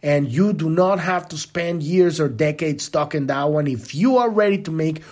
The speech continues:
one change, to exchange one habit for another one, you may, uh, get out of that one in the time that it takes to change a habit, which is about ninety days.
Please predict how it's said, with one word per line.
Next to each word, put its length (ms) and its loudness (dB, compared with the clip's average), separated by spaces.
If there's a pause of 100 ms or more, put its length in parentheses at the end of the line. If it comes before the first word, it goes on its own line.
(140)
one 480 4
change, 560 0 (400)
to 240 2
exchange 760 0
one 440 2
habit 460 0
for 240 -4
another 320 2
one, 360 -4 (340)
you 420 4
may, 500 0 (260)
uh, 180 -4
get 380 0
out 200 4
of 140 0
that 180 4
one 140 6
in 80 4
the 80 2
time 320 0
that 120 2
it 120 -2
takes 240 2
to 100 -4
change 320 2
a 80 2
habit, 340 0
which 220 -4
is 60 -8
about 280 -2
ninety 300 -2
days. 360 -2